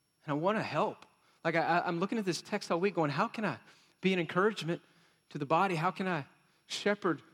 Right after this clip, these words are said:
through this?" Um, I was on my <laughs> Facebook, uh, neighborhood page, dangerous. I don't get on there often, but sometimes it just shows up.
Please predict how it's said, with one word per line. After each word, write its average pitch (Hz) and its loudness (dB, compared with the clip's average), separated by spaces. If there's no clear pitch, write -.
through 214 0
this?" 175 0
Um, 131 -2
I 139 -4
was 143 -2
on 151 0
my 123 -2
<laughs> - -16
Facebook, - 0
uh, 123 0
neighborhood 160 0
page, 175 -2
dangerous. 131 -6
I 139 0
don't 151 2
get 139 2
on 143 4
there 135 4
often, 139 2
but 147 0
sometimes 151 0
it 131 -10
just 127 -6
shows 151 2
up. 151 2